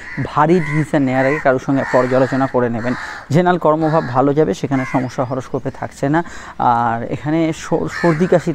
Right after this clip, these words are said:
ধাত, মাইগ্রেনের সমস্যা, কিছুটা স্কিন অ্যালার্জি জাতীয় সমস্যার বিষয়ে একটু আপনাদের খেয়াল রাখতে হবে।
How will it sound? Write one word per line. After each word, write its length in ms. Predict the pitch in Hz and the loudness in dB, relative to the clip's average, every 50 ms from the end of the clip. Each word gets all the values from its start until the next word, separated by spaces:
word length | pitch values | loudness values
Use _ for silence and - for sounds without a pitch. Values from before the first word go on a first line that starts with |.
| - - | -2 0
ধাত, 200 | 147 151 151 143 143 | 2 2 2 2 2
মাইগ্রেনের 480 | 143 143 139 143 131 156 151 151 151 - - | 2 4 4 4 2 2 2 2 0 0 0
সমস্যা, 300 | - 135 135 131 - 151 | -2 -2 -2 -2 -2 -2
কিছুটা 360 | 131 139 131 139 131 147 139 131 - - - - - - - | -2 -2 -2 0 2 2 2 2 -2 -8 -16 -16 -14 -14 -10
স্কিন 280 | - - 196 185 190 - - | -2 2 2 4 4 4 4
অ্যালার্জি 380 | 147 151 156 151 147 143 160 147 | 4 6 6 6 4 4 4 2
জাতীয় 280 | 147 135 - 156 135 | 2 2 2 0 0
সমস্যার 400 | - - 139 131 127 - - 127 | 2 0 -2 -2 0 0 -2 -2
বিষয়ে 220 | 123 131 131 160 139 | -2 0 -2 -2 -2
একটু 180 | - - 143 | 0 -2 -2
আপনাদের 280 | 123 117 131 123 139 139 - | -2 0 -2 -2 -4 -2 0
খেয়াল 240 | - 139 123 123 120 | 2 2 2 2 0
রাখতে 280 | 120 117 - - 123 | -2 -4 -4 -2 -2
হবে। 140 | 120 117 120 | -2 -2 -2